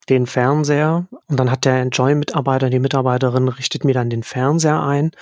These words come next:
und, äh, im Idealfall wird mir dann noch eine Soundbar von, äh, Enjoy, äh, verkauft.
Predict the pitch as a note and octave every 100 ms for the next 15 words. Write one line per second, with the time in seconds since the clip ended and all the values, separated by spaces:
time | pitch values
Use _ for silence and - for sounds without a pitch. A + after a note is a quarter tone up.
0 | - - - - _ - C3+ B2+ B2+ B2
1 | E3 C#3+ D#3 C#3 B2+ A#2+ C3 C#3 B2+ B2+
2 | C3+ B2 A#2+ C3 A#2+ A#2 A#2+ - A#2 A2+
3 | - - - A2 A2 B2 F3 C3+ D#3 C#3
4 | - A2+ A2+ B2 F#3 B2+ - - - A2
5 | G#2+ -